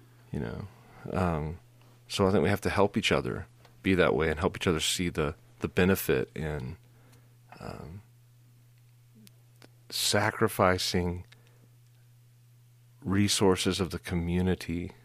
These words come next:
whether they be money or time or talent or emotional investment, caring. Um,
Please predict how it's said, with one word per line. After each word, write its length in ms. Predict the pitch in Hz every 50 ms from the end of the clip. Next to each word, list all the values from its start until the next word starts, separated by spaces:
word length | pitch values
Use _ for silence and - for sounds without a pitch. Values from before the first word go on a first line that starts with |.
| - - _ _ - _ _ - _ _ _ - - - - _ _ _ _ _ _ _ _ - _ _ _ _ - _ _ _ _ -
whether 280 | 90 90 92 90 87
they 160 | 82 87 82 80
be 200 | 82 85 78 73
money 540 | 80 85 87 92 98 101 95 95 95 101 - - - - - -
or 100 | - -
time 640 | - - - - - 98 95 92 90 87 85 92 95 92 - -
or 100 | - -
talent 640 | - - - 98 92 90 90 87 85 76 - - - - - - _ _ _ _ _ _ - - _ _ _ _ _ _ _ _ _ _ _ _ _
or 400 | - 90 85 76 76 65 - - - _ _ _ _ _ _ - -
emotional 800 | 92 92 92 90 92 92 - - 101 98 92 87 87 87 87 - - -
investment, 640 | 90 85 92 95 95 - - - 98 92 - - -
caring. 520 | - - 98 90 85 90 90 87 92 98 - - - - - _ _ _ _ _ _ _ _ _ _ _ _ - _ - -
Um, 460 | - 92 90 90 90 90 87 98